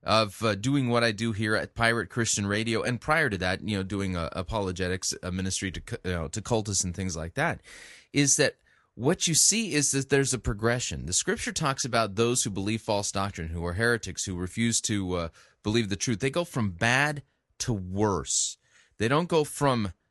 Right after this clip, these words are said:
from bad to okay. They don't go from bad to, "Well, now they're great."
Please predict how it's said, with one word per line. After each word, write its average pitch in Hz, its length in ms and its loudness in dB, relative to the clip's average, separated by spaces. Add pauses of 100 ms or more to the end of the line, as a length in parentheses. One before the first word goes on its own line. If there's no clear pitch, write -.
(420)
from 117 220 2
bad 123 420 4
to - 160 0
okay. 101 580 -2
They 135 160 4
don't 160 160 0
go 151 160 2
from 135 300 0
bad 127 640 4
to, 110 380 0
"Well, 165 200 -4
now 135 220 2
they're 98 120 2
great." 92 380 -2